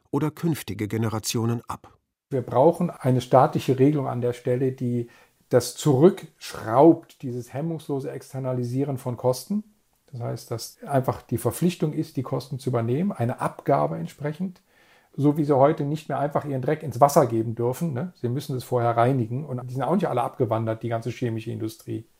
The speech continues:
Speaker 2: obwohl sie ihr Wässer nicht mehr in den Rhein kippen dürfen, dreckig.
Speaker 1: Heute subventioniere der Staat mit seinen Regeln Unternehmen, die unsere Lebensgrundlagen zerstören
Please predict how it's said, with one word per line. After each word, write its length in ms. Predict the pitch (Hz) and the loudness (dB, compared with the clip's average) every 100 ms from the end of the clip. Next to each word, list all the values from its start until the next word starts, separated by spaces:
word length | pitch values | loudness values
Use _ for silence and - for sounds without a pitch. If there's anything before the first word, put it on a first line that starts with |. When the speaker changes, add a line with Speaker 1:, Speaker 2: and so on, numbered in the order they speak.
| _ _ _ _ - | _ _ _ _ -12
Speaker 2:
obwohl 340 | 123 123 123 | 2 6 6
sie 180 | 123 - | 6 2
ihr 360 | 135 120 117 - _ - | 4 6 4 0 _ 2
Wässer 260 | 127 131 123 | 4 6 2
nicht 220 | 127 - | 0 -2
mehr 120 | 117 | -2
in 80 | 120 | 0
den 100 | 117 | 2
Rhein 260 | 107 117 | 2 2
kippen 280 | 117 123 113 | 0 -4 -4
dürfen, 320 | 117 113 120 | -2 -4 -4
dreckig. 460 | 113 104 - 104 _ _ _ _ - | -6 -6 -6 -10 _ _ _ _ 0
Speaker 1:
Heute 300 | 185 214 202 | 0 0 -2
subventioniere 1000 | 147 131 120 117 131 127 165 185 101 - | -4 -2 -4 -2 -2 0 2 2 0 -6
der 140 | 87 | -8
Staat 400 | - - 131 156 | -6 -4 -4 -4
mit 120 | 127 | -4
seinen 240 | 113 107 104 | -4 -4 -4
Regeln 520 | 107 120 127 135 127 - - _ - | -2 0 4 4 2 -2 -18 _ -6
Unternehmen, 680 | 117 113 117 147 208 220 170 | -2 0 2 4 4 2 2
die 140 | 156 | 0
unsere 380 | 139 131 117 113 | 0 0 0 2
Lebensgrundlagen 960 | 143 160 113 - 110 120 117 113 113 | 4 4 2 -2 -2 -2 0 0 -2
zerstören 760 | - 92 - 127 135 143 185 | -6 -8 -6 -2 -2 0 -2